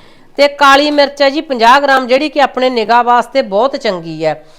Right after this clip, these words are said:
ਆਹ ਹੈਗਾ ਜੀ ਸੁੰਡ ਸੌ ਗ੍ਰਾਮ, ਜਿਹੜਾ ਕਿ ਆਪਣੇ ਬੈਵਾਦੀ ਸਰੀਰ ਦੇ ਵਿੱਚ ਨਹੀਂ ਰਹਿਣ ਦਿੰਦਾ, ਸਰੀਰ ਨੂੰ ਇਹਨੇ ਤੰਦਰੁਸਤ ਬਣਾ ਕੇ ਰੱਖਣਾ ਹੈ। ਆਹ ਹੈਗੀ ਜੀ ਸੌ ਗ੍ਰਾਮ ਸਫੇਦ ਮੂਸਲੀ, ਜਿਹੜੀ ਕਿ ਆਪਣੇ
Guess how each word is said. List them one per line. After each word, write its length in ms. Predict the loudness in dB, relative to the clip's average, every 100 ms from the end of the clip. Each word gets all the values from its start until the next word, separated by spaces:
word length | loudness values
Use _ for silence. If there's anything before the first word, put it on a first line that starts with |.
| -20 -8 2
ਆਹ 240 | 4 4
ਹੈਗਾ 300 | 4 2 2
ਜੀ 140 | 0 -4
ਸੁੰਡ 360 | -2 -2 -2
ਸੌ 360 | 0 2 2 2
ਗ੍ਰਾਮ, 340 | 2 2 0
ਜਿਹੜਾ 300 | 0 2 2
ਕਿ 200 | 2 -2
ਆਪਣੇ 300 | -4 -2 -2
ਬੈਵਾਦੀ 640 | 0 2 2 2 -2 -4
ਸਰੀਰ 300 | -10 -8 -6
ਦੇ 140 | -2 -2
ਵਿੱਚ 220 | -4 -4
ਨਹੀਂ 140 | -4
ਰਹਿਣ 240 | -2 -2 -4
ਦਿੰਦਾ, 380 | -4 -2 -2 -2 -10 -20 -10
ਸਰੀਰ 420 | -4 0 0 0
ਨੂੰ 180 | 2 4
ਇਹਨੇ 140 | 4
ਤੰਦਰੁਸਤ 540 | 2 0 0 -2 -2 -4
ਬਣਾ 300 | 0 2 2
ਕੇ 140 | 0
ਰੱਖਣਾ 300 | -4 -4 -2
ਹੈ। 280 | -2 -4 -14 _ _ -2
ਆਹ 240 | 2 4 4
ਹੈਗੀ 340 | 2 0 -4
ਜੀ 240 | -4 -6 -4
ਸੌ 340 | 0 2 2
ਗ੍ਰਾਮ 320 | 2 2 0
ਸਫੇਦ 440 | -4 -4 0 0 0
ਮੂਸਲੀ, 460 | -4 -4 -6 -6
ਜਿਹੜੀ 340 | 0 0 0 -4
ਕਿ 200 | -4 -2
ਆਪਣੇ 440 | -2 -4 -4